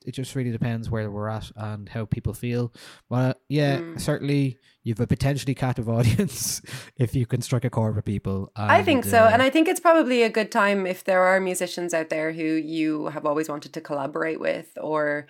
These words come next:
Speaker 2: to have, like, musicians who y-, you would like to, like, I don't know, remix one of your tracks, or you wanna remix one of their tracks, or just do some kind of collaboration. Like, we've seen already that the technology is there to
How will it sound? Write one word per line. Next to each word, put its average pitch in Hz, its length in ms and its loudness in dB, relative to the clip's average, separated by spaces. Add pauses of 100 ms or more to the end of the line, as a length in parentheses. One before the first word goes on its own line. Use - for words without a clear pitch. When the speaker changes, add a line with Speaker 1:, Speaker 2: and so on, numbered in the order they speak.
(340)
Speaker 2:
to 160 340 0
have, 156 380 0
like, 147 260 -6 (680)
musicians 165 720 -2
who 175 80 -6
y-, 160 120 0
you 156 380 -4
would 143 180 -8
like 147 220 -4
to, 165 100 -10
like, 143 260 -4
I 139 60 -2
don't 139 100 -2
know, 131 220 -6 (540)
remix 165 420 0
one 185 140 0
of 190 60 4
your 190 160 2
tracks, 214 440 0
or 156 80 0
you 160 180 0
wanna 175 200 2
remix 180 320 0
one 202 80 0
of 202 80 0
their 226 160 4
tracks, 151 400 0
or 151 160 -6
just 156 200 -10
do 190 140 -2
some 185 160 -6
kind 185 160 0
of 175 100 -4
collaboration. 170 760 0
Like, 151 280 -2
we've 175 240 -4
seen 196 440 0
already 156 480 2
that 139 340 -4
the 139 280 -6
technology 139 680 -4
is 135 140 -8
there 135 320 -2
to 131 440 -10